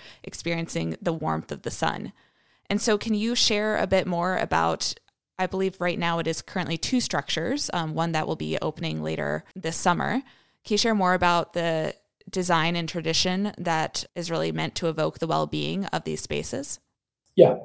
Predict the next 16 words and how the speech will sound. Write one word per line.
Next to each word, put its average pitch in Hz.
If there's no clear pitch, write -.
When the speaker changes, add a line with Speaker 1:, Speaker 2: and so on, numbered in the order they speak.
Speaker 2:
we 156
have, 139
uh, 113
right 117
now 165
we 131
have 127
one 127
structural 123
open. 139
From, 135
uh, 131
June, 143
we 135
have 139
two 160